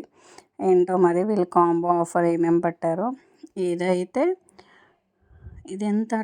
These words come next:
టూ థౌజండ్ త్రీ హండ్రెడ్ రూపీస్ అట అండి ఇదైతే. సరే అండి, దాని గురించి వదిలేద్దాం.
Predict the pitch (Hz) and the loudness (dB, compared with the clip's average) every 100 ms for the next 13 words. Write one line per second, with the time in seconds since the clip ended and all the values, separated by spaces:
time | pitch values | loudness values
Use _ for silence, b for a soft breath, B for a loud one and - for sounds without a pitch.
0 | 220 208 226 269 277 254 240 233 220 196 | 0 2 2 0 0 2 2 0 2 2
1 | 185 185 175 185 247 202 170 175 170 160 | 4 4 4 2 2 0 2 0 0 0
2 | 165 165 165 170 269 _ _ _ _ _ | 2 2 2 2 -4 _ _ _ _ _
3 | _ - 180 180 170 170 170 247 _ - | _ -4 0 2 2 2 0 0 _ -20
4 | _ _ _ _ _ _ - - 208 214 | _ _ _ _ _ _ -12 -4 0 2
5 | 220 208 208 214 185 185 170 185 208 190 | 2 4 4 4 2 4 2 2 0 2
6 | 185 175 175 214 | 0 2 2 2